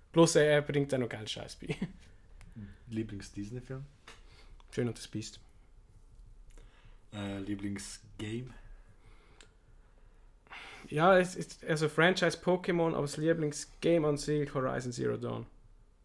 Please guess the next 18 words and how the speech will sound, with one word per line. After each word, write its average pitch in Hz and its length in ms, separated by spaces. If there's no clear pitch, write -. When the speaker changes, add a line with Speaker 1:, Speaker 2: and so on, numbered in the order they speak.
Speaker 2:
Echt, - 220
so - 120
ist, - 160
so 113 180
ist - 160
Neues? - 420
Hätte 117 160
Speaker 1:
Ja, 127 140
Speaker 2:
ich's 139 100
Speaker 1:
Banjo-Kazooie 135 800
auch, 147 440
aber 139 340
wie 143 60
soll 208 160
ich 208 60
sagen, 202 220
es, 175 160
ich - 180